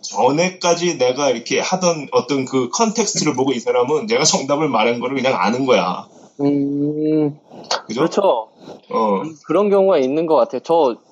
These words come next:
Speaker 2: 그, 저도 프로그램마다 뒤-, 뒤통수를 당한 적이 있었어요. 몇몇 함수를 만들었는데 중간이 제 게 아니었던 거예요. 코드를 하다, 클래스를 만들었는데 중간 누가 수정을 한 거예요. 근데 버그가 난 거야.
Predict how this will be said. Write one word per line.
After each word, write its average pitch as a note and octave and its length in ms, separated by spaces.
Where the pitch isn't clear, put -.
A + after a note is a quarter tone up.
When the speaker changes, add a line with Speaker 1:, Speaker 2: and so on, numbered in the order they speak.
Speaker 2:
그, A#2+ 420
저도 D3 420
프로그램마다 G3 520
뒤-, - 140
뒤통수를 G3 400
당한 C3 200
적이 A2+ 120
있었어요. G2+ 480
몇몇 D3+ 400
함수를 A3 240
만들었는데 B2 920
중간이 D#3+ 600
제 B2+ 220
게 B2+ 100
아니었던 G#2+ 480
거예요. F#2+ 420
코드를 A#2 500
하다, - 160
클래스를 D3 440
만들었는데 G2 420
중간 B2+ 380
누가 G#2+ 220
수정을 F3+ 400
한 F#3 140
거예요. A2 540
근데 B2+ 140
버그가 C#3+ 380
난 A2 200
거야. A#2 540